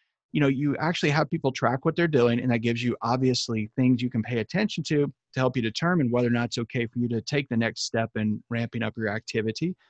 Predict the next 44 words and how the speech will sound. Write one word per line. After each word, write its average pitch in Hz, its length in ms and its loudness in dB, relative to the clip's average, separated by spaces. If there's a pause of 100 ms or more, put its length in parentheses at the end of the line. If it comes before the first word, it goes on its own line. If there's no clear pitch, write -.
(360)
But 147 200 4 (280)
it 156 140 2
also 233 300 2
reminds 170 460 2
me 165 60 4
of 139 80 2
something 135 500 2 (120)
one 131 240 0
of 143 80 4
my 120 100 2
buddies 147 480 -2
told 127 220 0
me 117 100 2
when 123 160 0
I 117 60 0
was 113 100 -4
doing 135 180 2
my 120 200 2
first 127 200 -2
marathon. 139 600 0 (580)
Uh, 135 160 2
you 151 80 0
know, 135 80 4
I 131 40 4
asked 165 340 2
him, 131 80 8
I - 20 6
said, 127 160 2
"What's 151 300 2
your 170 100 6
best 139 300 -2
piece 139 200 -2
of 127 60 0
advice?" 143 380 0
And 120 60 2
he 117 40 2
said, 120 240 0
"My 117 140 0
best 208 260 -2
piece 220 200 0
of 170 60 0
advice 117 360 -2
is 98 80 -6
this." - 300 -10